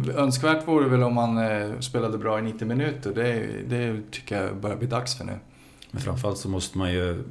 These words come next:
Speaker 2: Det är klart man ska scouta och det gör ju mycket då, men in, in, som vi är nu så måste vi ju...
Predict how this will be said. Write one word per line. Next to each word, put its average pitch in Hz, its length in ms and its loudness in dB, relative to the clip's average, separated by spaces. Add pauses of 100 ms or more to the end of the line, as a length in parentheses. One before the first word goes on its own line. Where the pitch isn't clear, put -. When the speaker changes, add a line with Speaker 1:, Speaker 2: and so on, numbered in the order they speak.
(680)
Speaker 2:
Det 110 80 0
är 107 40 2
klart 95 180 -2
man 90 100 -4
ska 90 120 -2
scouta 90 420 0
och 90 60 0
det 92 140 2
gör 92 400 0
ju 85 60 0
mycket 87 320 -2
då, 87 60 2
men 92 180 0
in, 98 100 0 (100)
in, - 300 -2
som 117 200 0
vi 107 80 2
är 107 120 2
nu 120 320 4
så 98 140 0
måste 98 300 -2
vi 95 80 0
ju... 92 280 0